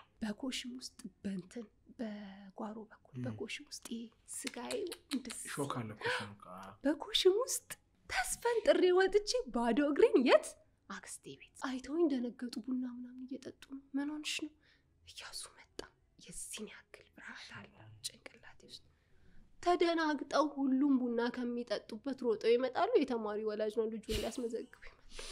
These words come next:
Speaker 1: ይሄን ትሰማና አዲስ አበባ ያለችው አክስቴ ትምጣ እኔ ጋር አለች። በቃ
Speaker 2: እሺ።
Speaker 1: በጣም ተረበሽኩና ይሄ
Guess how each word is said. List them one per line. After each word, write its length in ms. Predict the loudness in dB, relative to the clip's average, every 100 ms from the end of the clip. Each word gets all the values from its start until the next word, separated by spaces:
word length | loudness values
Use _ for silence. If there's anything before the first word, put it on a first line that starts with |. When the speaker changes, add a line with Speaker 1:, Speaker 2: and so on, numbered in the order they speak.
| -12 -16 -20 -12 -10 -8 -12 -20 -14
Speaker 1:
ይሄን 260 | -12 -10
ትሰማና 540 | -12 -14 -10 -8 -6 -8
አዲስ 220 | -8 -10
አበባ 260 | -10 -10 -10
ያለችው 420 | -14 -18 -20 -18
አክስቴ 300 | -14 -12 -8 -8 -8 _ _ _ _ _ _ _ _ -20
ትምጣ 280 | -18 -16 -16 -18 _ _ _ _ _ _ -20
እኔ 160 | -20 -20
ጋር 180 | -20 -20
አለች። 340 | -20 -20 -20 -20
በቃ 180 | -12 -10
Speaker 2:
እሺ። 120 | -8 -8 -10 -14 _ _ -4
Speaker 1:
በጣም 380 | -2 2 2 2
ተረበሽኩና 800 | 2 0 0 -2 -6 -8 -2 0 0 -2 -14 -14
ይሄ 140 | -10